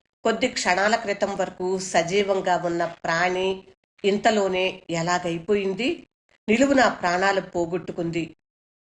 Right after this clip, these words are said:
"భలే దానివే, ఇంత మాంసాన్ని పారేసుకుంటారా ఎవరైనా?" అంటూ నవ్వుతూ ఆ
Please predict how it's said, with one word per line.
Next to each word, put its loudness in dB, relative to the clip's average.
"భలే 4
దానివే, 2
ఇంత 0
మాంసాన్ని 0
పారేసుకుంటారా -2
ఎవరైనా?" 0
అంటూ 0
నవ్వుతూ 2
ఆ 0